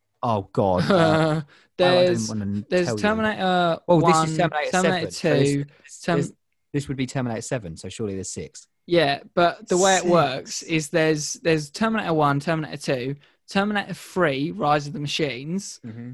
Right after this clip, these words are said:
Speaker 2: then Terminator four, which is the one with Christian Bale,
Speaker 1: Yeah.
Speaker 2: Terminator Salvation.
Speaker 1: Salvation.
Speaker 3: Christian
Speaker 2: I
Speaker 3: Bale was in
Speaker 1: Yeah,
Speaker 2: Yeah, he plays
Speaker 1: Terminator,
Speaker 2: John
Speaker 1: yeah.
Speaker 2: Connor.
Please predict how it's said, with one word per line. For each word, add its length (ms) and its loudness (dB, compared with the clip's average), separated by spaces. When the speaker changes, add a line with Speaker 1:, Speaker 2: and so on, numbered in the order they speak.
Speaker 2:
then 180 0
Terminator 460 -4
four, 440 0
which 240 -8
is 300 -4
the 80 -10
one 160 0
with 80 -6
Christian 400 -6
Bale, 480 -2
Speaker 1:
Yeah. 80 -16
Speaker 2:
Terminator 320 -2
Salvation. 840 -2
Speaker 1:
Salvation. 340 -4
Speaker 3:
Christian 420 0
Speaker 2:
I 140 6
Speaker 3:
Bale 180 4
was 260 -2
in 360 0
Speaker 1:
Yeah, 160 0
Speaker 2:
Yeah, 180 4
he 140 2
plays 240 0
Speaker 1:
Terminator, 60 -6
Speaker 2:
John 100 2
Speaker 1:
yeah. 40 -2
Speaker 2:
Connor. 400 -2